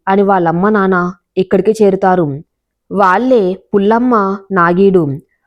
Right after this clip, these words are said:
మనవడికి పొలం పనుల్లో చేదురు వాదురుగా ఉంటారు.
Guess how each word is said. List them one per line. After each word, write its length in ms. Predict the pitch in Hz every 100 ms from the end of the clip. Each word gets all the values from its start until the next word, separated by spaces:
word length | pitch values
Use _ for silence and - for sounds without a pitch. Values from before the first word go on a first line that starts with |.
| _ _ -
మనవడికి 560 | 185 196 240 269 277 277
పొలం 320 | 202 185 202
పనుల్లో 520 | 208 196 196 180 185 - - 202
చేదురు 280 | 185 214
వాదురుగా 480 | 220 190 175 175 196
ఉంటారు. 500 | 202 196 190 170 135